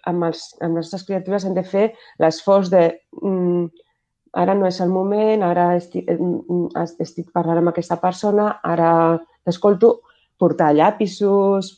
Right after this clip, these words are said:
paper, que abans en portàvem, eh, tenir, tenir es-, encaixos, eh, que abans en teníem, quan anàvem i quedàvem amb, amb,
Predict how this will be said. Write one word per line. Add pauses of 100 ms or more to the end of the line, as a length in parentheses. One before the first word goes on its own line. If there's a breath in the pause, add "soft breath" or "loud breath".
(140)
paper,
que
abans
en
portàvem, (500 loud breath)
eh,
tenir, (280)
tenir
es-, (120)
encaixos,
eh, (320)
que
abans
en
teníem,
quan
anàvem
i
quedàvem
amb,
amb,